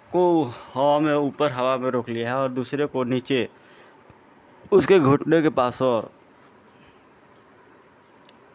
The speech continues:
ब्लैक फेस डोगा को धकेलता हुआ टेरेस तक ले आया, लेकिन एक ही झटका घटनाक्रम के परिणामों को बदल देता है। यारो गजब हो गया,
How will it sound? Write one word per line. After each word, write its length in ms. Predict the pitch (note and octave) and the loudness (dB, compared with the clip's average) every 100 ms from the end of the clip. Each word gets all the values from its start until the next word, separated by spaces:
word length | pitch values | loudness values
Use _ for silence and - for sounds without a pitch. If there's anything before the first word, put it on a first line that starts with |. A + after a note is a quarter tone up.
| _ - - - - | _ -20 -20 -20 -10
ब्लैक 260 | B2+ D3 D3+ | -4 -4 -6
फेस 200 | D#3+ C#3+ | -12 -8
डोगा 220 | C3 C3+ | -6 -6
को 120 | C#3 B2+ | -6 -8
धकेलता 400 | A#2+ B2 A#2+ C3 | -8 -10 -6 -4
हुआ 140 | C3 | -4
टेरेस 340 | B2+ A2+ A#2 - | -4 -6 -6 -10
तक 180 | A2+ A2 | -14 -8
ले 120 | G#2+ | -4
आया, 160 | G#2 G2+ | -4 -4
लेकिन 320 | G#2+ B2+ C3 | -4 -6 -2
एक 180 | B2+ B2 | -2 0
ही 160 | D3+ | 0
झटका 560 | B2 A#2+ - B2+ G#2+ G2 | 0 -2 -2 -2 -2 -6
घटनाक्रम 640 | A2 A2+ C3 B2+ B2+ C3 | -8 -6 -4 -2 -2 -2
के 120 | C3 | -4
परिणामों 480 | A#2+ A#2 A2+ A2+ B2+ | -4 -2 -2 -2 -2
को 120 | B2 | -4
बदल 300 | A2 G#2+ G#2+ | -4 -4 -4
देता 220 | G2+ - G#2 | -8 -12 -8
है। 60 | |
यारो 260 | A2+ B2 B2+ | -4 -2 -2
गजब 280 | A#2+ A2+ G#2 | -4 -4 -6
हो 100 | G2+ | -8
गया, 240 | G2 | -10